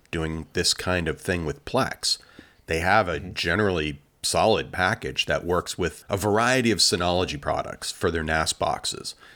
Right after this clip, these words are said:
Speaker 1: And it's very easy to install that package right on the nas box itself and have it run right from there and then stream it to either the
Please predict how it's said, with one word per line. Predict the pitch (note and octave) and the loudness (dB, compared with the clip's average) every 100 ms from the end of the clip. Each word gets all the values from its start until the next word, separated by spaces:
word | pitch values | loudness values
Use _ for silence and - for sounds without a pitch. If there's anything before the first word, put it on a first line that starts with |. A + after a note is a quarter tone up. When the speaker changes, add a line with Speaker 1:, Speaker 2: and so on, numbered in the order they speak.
| - | -10
Speaker 1:
And | F2 | -4
it's | E2 - | -4 0
very | A2 G#2+ | 4 4
easy | F#2+ G2+ F2 | 4 0 0
to | E2 | -2
install | D#2 - F#2+ F2+ F2 | -2 -2 2 2 2
that | D2 | 0
package | - E2 E2+ D2 C#2+ | 0 -2 -2 -4 -4
right | E2+ D#2 | -2 0
on | E2 E2 D#2 D2 _ - | 2 0 -4 -10 _ -4
the | F2+ D#2+ D#2+ | -4 -2 -4
nas | E2 E2 E2+ - | 0 0 0 0
box | F2 E2+ - - | 2 2 0 -4
itself | E2 D2+ - F2+ D2+ B1+ - - - _ - | -4 -2 0 0 0 -2 -10 -14 -20 _ -8
and | F2 D#2 | -6 -2
have | E2 D#2 | 0 0
it | D#2 - | -2 -2
run | F2 E2+ D2+ | -2 -2 0
right | D#2+ D#2 | -2 -2
from | - D2 | -6 -6
there | D#2+ D2 C#2+ | -2 0 -2
and | D2 | -4
then | D2 | -2
stream | - F2 D2+ | -2 -2 -4
it | D#2 | -4
to | - D#2+ D#2 D2+ D2+ - - | -6 -4 -4 -4 -6 -14 -10
either | G2+ F#2+ G2+ | -4 -2 -2
the | E2 - | -4 -10